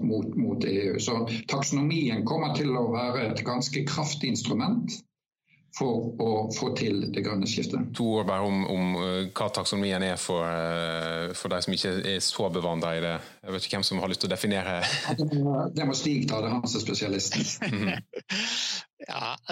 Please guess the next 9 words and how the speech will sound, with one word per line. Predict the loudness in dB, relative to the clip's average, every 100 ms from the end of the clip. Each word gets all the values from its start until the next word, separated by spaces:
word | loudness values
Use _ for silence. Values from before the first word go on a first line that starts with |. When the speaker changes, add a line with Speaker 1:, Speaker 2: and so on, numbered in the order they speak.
| -6
Speaker 3:
det | -4 -2
er | 0
jo | 0
egentlig | 0 -2 -4 -4
et | -6 -6
klassifiseringssystem | -4 -4 -2 -2 -2 0 0 0 -2 -2 -2 -4 -4
for | -2 -2 -2
bærekraftige | -4 -2 -4 -4 -4 -2
investeringer. | -2 -2 -4 -2 -2